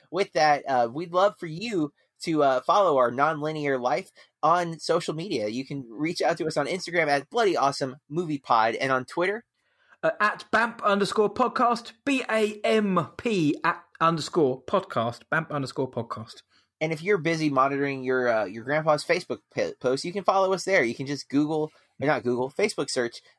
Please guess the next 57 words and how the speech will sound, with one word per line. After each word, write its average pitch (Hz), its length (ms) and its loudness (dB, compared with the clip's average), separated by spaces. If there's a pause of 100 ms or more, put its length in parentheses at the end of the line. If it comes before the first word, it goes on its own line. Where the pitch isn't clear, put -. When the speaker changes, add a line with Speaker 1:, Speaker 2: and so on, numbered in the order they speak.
(120)
Speaker 1:
uh, 131 180 4
Bloody 160 260 2
Awesome 151 200 2
Movie 147 140 0
Speaker 2:
Granddad. 143 320 2
Speaker 1:
Podcast. - 120 -14 (360)
You 190 220 -6
can 160 160 -4
Google 131 300 2
it 95 120 -4
too. 120 160 0
It's 147 140 -2
whatever. 104 320 0
It's - 100 -4
all 117 140 2
the 87 80 -10
same. 98 200 -6
It's 107 140 -10
all 131 300 2
searching. 113 500 -6 (320)
Um, 113 380 0
it's - 100 -2
on 170 140 4
the 120 160 -2
internets, 107 560 -4
and 113 180 -2
you 113 100 -8
can 107 120 -12
do 104 160 -4
all 95 100 0
sorts - 220 -12
of - 60 -20
stuff 104 180 -2
on 98 100 -6
the 95 160 -12
internets. 92 380 -12
We 120 140 -6
all 95 120 2
know 85 160 -12
this. 82 260 -16 (360)
Uh, 127 280 2
you 208 120 -12
can 220 120 -10
follow 208 260 4
us 156 100 -6
individually, 123 520 -4
of 104 60 -8
course. 131 240 -6
Matt, 151 200 0
where 190 120 0
can 208 100 -6
they 185 100 -4
find 180 260 0
you 180 160 -2
on 110 100 -2
the 113 160 -12
interwebs? 104 520 -8